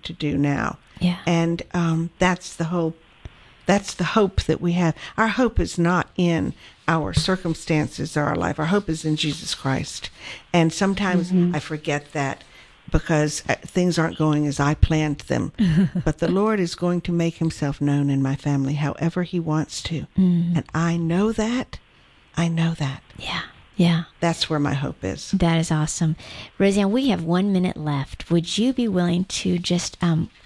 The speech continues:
Speaker 2: close us out in prayer for our listeners? And just, um, you've given them so much to think about as they think about kind of mapping their own lives, looking back at where God has been in their lives. And then th-, and doing that, if we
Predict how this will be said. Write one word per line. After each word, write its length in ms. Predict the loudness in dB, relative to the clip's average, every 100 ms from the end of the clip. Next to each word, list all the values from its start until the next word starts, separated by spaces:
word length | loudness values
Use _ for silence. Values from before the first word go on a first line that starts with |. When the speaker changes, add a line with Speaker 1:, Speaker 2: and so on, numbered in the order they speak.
| -20
Speaker 2:
close 360 | -2 0 0
us 160 | -2 -2
out 220 | -2 -2 2
in 160 | 0
prayer 540 | 0 -2 0 2 0 -2
for 200 | -2 0
our 140 | 0
listeners? 680 | 0 -2 -2 -2 0 0 0
And 180 | 0 0 -6 -20 -14 -2
just, 360 | 0 0 0
um, 240 | 2 2 0 _ -10 -2
you've 200 | 0 0
given 260 | 2 2 2
them 120 | 2
so 180 | 0 0
much 180 | 0 0
to 80 | -2
think 320 | 0 0 0
about 280 | 0 0 0
as 100 | 0
they 100 | 0
think 260 | 0 -2
about 340 | 0 2 0 0
kind 140 | 0
of 60 | 0
mapping 400 | 0 0 0 0
their 180 | 2 0
own 220 | 0 0
lives, 460 | 0 0 0 -2
looking 300 | -4 0 0
back 260 | 2 0 -2
at 80 | -2
where 120 | -2
God 260 | 0 0 0
has 160 | -2 -2
been 200 | 0 2
in 60 |
their 120 | 0 0
lives. 400 | 0 0 -2 -8 -16 -18 -4
And 120 | 0 2
then 200 | 2 0
th-, 100 | -2
and 180 | -2 0
doing 360 | 2 0 0 0
that, 300 | 2 0 -2
if 160 | -6 -2
we 200 | 0